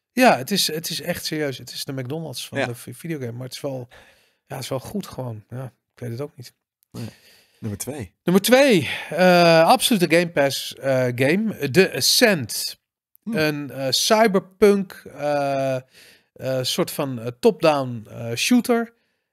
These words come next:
Speaker 1: Eh, heel, heel fucking veel plezier mee gehad.
Speaker 2: Heb je de
Speaker 1: Eh,
Speaker 2: review gedaan?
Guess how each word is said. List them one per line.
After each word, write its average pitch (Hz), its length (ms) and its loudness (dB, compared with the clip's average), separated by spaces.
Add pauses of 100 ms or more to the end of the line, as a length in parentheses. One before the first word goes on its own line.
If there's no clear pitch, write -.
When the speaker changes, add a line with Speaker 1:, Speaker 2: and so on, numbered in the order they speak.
(100)
Speaker 1:
Eh, 135 500 0
heel, 190 640 4
heel 190 360 4
fucking 165 440 -4
veel 131 180 -4
plezier 143 300 -6
mee 185 160 -4
gehad. - 500 -8
Speaker 2:
Heb 127 100 -10
je - 60 0
de 139 80 2
Speaker 1:
Eh, 135 60 0
Speaker 2:
review 151 260 -2
gedaan? 85 340 -12